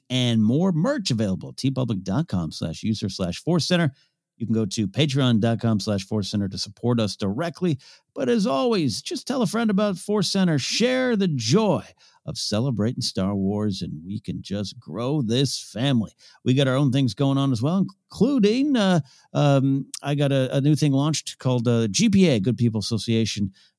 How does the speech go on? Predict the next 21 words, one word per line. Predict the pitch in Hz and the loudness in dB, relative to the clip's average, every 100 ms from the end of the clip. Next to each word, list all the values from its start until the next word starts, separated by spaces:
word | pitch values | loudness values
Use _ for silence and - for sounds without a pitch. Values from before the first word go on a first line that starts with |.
| - | -12
uh, | 80 80 | -10 -8
production | - 117 120 | -4 -2 -2
company | 110 107 104 104 95 | -2 0 0 0 0
coming. | 113 107 107 107 | 0 2 2 -2
Uh, | 90 85 | -6 -14
you | 85 | -12
can, | 90 82 | -12 -12
uh, | 90 82 85 87 117 110 | -16 -14 -14 -14 -14 -10
follow | - 135 131 | -2 0 2
my, | 127 120 120 117 | 2 2 2 2
uh, | 110 107 | 2 0
Twitter | - 127 | 0 0
page | 113 120 104 | 2 2 0
at | 107 | -2
Ken | 104 | -2
Napzok | 104 98 104 95 - - | -4 -2 -4 -4 -12 -20
for | - | -2
more | 110 143 156 - | 2 2 2 -2
information | - 160 147 - 139 123 127 135 - 127 | -2 0 0 2 2 2 2 0 0 -2
as | 113 | 0
we | 107 | -2